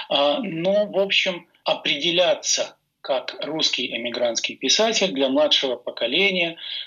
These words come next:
для Бориса Поплавского, для Юрия Фельзина, для Гайда Газданова, для Василия Яновского и так далее, и так далее, определяться как младший эмигрантский писатель означало четко выразить свою позицию по отношению к современной французской литературе, чего не наблюдается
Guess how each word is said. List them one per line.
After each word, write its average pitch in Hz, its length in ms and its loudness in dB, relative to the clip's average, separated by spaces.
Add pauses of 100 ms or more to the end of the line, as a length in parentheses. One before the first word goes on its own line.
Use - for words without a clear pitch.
для 120 120 -6
Бориса 151 380 0
Поплавского, 123 760 0
для 107 300 -6
Юрия 104 380 -2
Фельзина, 113 680 -2
для 104 160 -4
Гайда 107 320 0
Газданова, 113 1120 0
для 107 120 -6
Василия 117 420 2
Яновского 110 640 0
и 107 40 -10
так 113 200 -10
далее, 110 280 0
и - 40 -18
так 120 200 -8
далее, 190 400 4 (600)
определяться 156 640 2
как - 160 -10
младший 131 520 0
эмигрантский 110 540 -12
писатель - 600 -2 (440)
означало 170 880 4 (240)
четко 170 520 2
выразить 131 480 0
свою 123 300 -4
позицию 170 580 -2
по - 120 -2
отношению 147 680 2
к - 100 -6
современной 123 640 2
французской 110 540 -2
литературе, 107 680 -2
чего 156 500 4
не 143 140 0
наблюдается 139 1000 -2